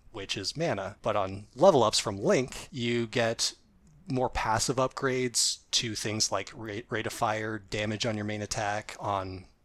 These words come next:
the knight side, with mana sp-, spawning spell damage,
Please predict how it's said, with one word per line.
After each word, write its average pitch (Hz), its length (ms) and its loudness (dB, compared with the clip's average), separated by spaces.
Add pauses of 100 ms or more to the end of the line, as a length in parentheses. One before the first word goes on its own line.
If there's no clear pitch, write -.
(100)
the 101 220 -10
knight 131 220 4
side, 123 560 4 (220)
with 104 360 -6
mana 117 320 0
sp-, - 240 2 (140)
spawning 120 540 4 (100)
spell 110 400 6
damage, 117 800 0